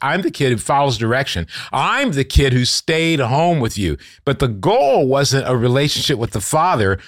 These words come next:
A goal was to get what he wanted. So at the end of the day, you're saying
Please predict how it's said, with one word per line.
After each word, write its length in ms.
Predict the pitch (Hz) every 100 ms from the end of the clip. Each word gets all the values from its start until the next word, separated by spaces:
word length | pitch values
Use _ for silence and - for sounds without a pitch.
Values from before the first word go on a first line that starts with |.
| -
A 120 | 113
goal 400 | 104 151 190 185
was 180 | 156 131
to 100 | 120
get 280 | 98 131 120
what 120 | 117
he 80 | 110
wanted. 460 | 110 160 139 87
So 140 | - 139
at 80 | 123
the 160 | 139
end 100 | 165
of 80 | 135
the 80 | 123
day, 460 | 120 180 160 131 - -
you're 140 | - 160
saying 420 | - 151 135 120